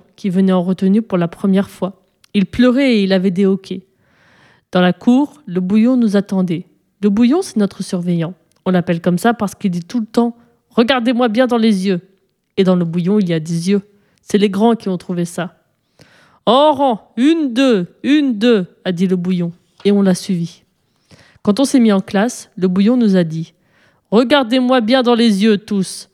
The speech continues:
Par votre faute, je suis obligé de rester ici aujourd'hui. Je vous préviens que je ne supporterai pas la moindre indiscipline.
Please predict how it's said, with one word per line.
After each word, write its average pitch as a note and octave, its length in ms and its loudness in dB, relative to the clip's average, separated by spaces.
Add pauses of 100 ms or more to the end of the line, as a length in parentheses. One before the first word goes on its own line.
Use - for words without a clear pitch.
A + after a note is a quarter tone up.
(120)
Par E3+ 140 0
votre G3+ 280 0
faute, D#4 380 0
je G3+ 160 -2
suis A3+ 160 0
obligé A3+ 320 0
de A3 100 -2
rester C4+ 420 0
ici A#3 360 -2
aujourd'hui. F3 500 -2 (320)
Je - 140 -6
vous F3+ 120 0
préviens G#3+ 360 0
que G#3+ 100 -4
je F3+ 100 -2
ne G3 120 2
supporterai A3+ 640 -2
pas C4+ 160 0
la A3 100 2
moindre A#3+ 300 0
indiscipline. G3 760 -2